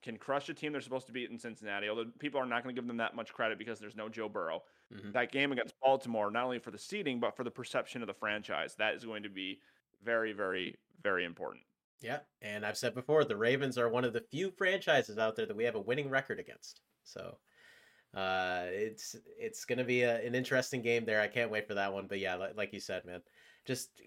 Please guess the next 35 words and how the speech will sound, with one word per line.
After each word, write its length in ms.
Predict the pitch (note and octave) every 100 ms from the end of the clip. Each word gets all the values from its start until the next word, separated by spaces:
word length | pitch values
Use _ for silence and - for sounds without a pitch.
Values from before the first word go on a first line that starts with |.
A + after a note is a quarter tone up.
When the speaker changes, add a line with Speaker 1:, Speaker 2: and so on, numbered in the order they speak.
| D3
Speaker 2:
finally, 680 | - B2+ B2 B2 B2+ A#2 A#2 _ _
uh, 260 | A#2+ G2+ G2
it's 140 | C3 -
gonna 140 | G3
be 60 | G3
weird 320 | A2 C#3 G2
waiting 280 | G#2+ B2 A#2+
until 240 | - A2+
Monday 360 | G2 G2+ G#2 F#2+
night 220 | F#2+ F#2
to 80 | F#2
watch 220 | F2+ F2+
my 100 | F#2
team 220 | F2 F2
play, 220 | E2+ F#2+ E2+ _ -
'cause 120 | G2
I 280 | F#2 G#2 G#2+ A2
literally 320 | C3 B2 -
haven't 300 | A#2 A#2 A2
experienced 640 | G2 G2 G#2+ A#2 G#2+ F2+
that 260 | G2 F2+ - _ _ -
since 220 | - G2+
I 100 | G#2+
was 240 | F#2+ F2+ - _ _ - - -
pretty 200 | C3 A2
young 240 | G2 G#2 E2+ - -
in 120 | F#2+
my 200 | G2 F#2+
N 140 | G2
F 140 | F#2 A2
L 240 | F#2+ F2+ G#2
fandom. 280 | G2+ F2 E2+ _
So. 240 | - G2 E2+ _ _ _ -
Speaker 1:
Right. 180 | G2+ G2 - _ _ _ _ A#2
Yeah. 180 | F#2